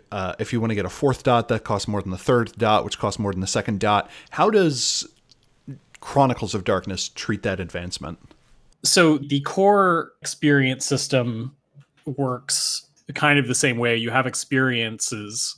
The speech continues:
Speaker 2: and you're able to, uh, trade those in for something based on a cost. But to get an experience, that's where it's, it's been changed. It's, it's been made more granular. Basically, through, uh, a few different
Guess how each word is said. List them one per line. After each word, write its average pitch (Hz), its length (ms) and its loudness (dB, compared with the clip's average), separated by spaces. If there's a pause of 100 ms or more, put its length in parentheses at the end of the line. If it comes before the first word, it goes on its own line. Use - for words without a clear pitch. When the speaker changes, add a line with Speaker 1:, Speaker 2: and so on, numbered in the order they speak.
(100)
Speaker 2:
and 120 160 -2
you're 117 180 -6
able 120 320 -4
to, 107 600 0 (380)
uh, 110 180 2
trade 135 320 4
those 117 220 2
in 117 200 2
for 120 500 0
something 135 580 2
based 117 300 -2
on 113 120 0
a 107 80 -6
cost. 131 560 0 (340)
But 139 580 2 (120)
to - 120 -2
get 160 360 0
an 139 60 0
experience, 123 840 0
that's 131 280 2
where 123 100 -2
it's, - 180 -6
it's 127 220 -4
been 113 220 -6
changed. 107 440 -4
It's, 107 160 -8
it's 123 200 -8
been 113 400 -4
made 117 240 -6
more 113 160 -8
granular. 110 720 -6 (440)
Basically, 143 760 4
through, 127 640 0 (360)
uh, 127 200 -2
a 123 80 -4
few 170 260 0
different 143 500 4